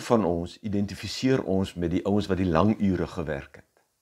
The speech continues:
Die meeste van ons, as ons hierdie gelykenis lees, voel, dit is onregverdig.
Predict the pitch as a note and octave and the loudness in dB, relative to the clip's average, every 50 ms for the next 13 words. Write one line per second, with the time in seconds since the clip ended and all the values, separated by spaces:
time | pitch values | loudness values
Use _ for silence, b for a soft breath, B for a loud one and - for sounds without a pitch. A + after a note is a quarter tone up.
0 | _ _ _ _ _ _ _ _ _ _ _ _ _ _ _ _ _ _ _ _ | _ _ _ _ _ _ _ _ _ _ _ _ _ _ _ _ _ _ _ _
1 | _ _ b b b b b b A#2 A2+ A2+ A2+ B2 D3+ D#3+ D#3 - D#3+ - C#3+ | _ _ b b b b b b 6 8 10 10 10 10 8 8 4 2 4 6
2 | B2+ B2 A#2+ A#2 - A2 F#2+ F#2+ G2+ E2 F#2+ A2 A#2+ C3+ - C#3 B2 A#2 G#2 G#2 | 6 8 6 6 4 2 -2 -2 0 2 4 4 4 4 4 4 4 4 4 4
3 | A2 G#2 G#2 F#2 - F#2 F#2 F#2+ - - - - - - - D#3 C#3 C3 G#2+ - | 2 0 0 -2 0 0 0 0 0 -4 -10 -14 -6 0 4 6 6 6 6 2
4 | - - _ _ _ _ _ _ _ _ _ - - A#2 A2 - - - F#2+ F#2 | -2 -8 _ _ _ _ _ _ _ _ _ -8 -8 -8 -8 -8 -12 -12 -12 -10
5 | - - - _ - F#2+ F#2+ F#2+ A2 A#2 - - - - - - - - - - | -12 -14 -14 _ -6 -4 -2 -2 -2 -4 -4 -6 -4 0 2 4 4 2 0 -4
6 | - - | -8 -10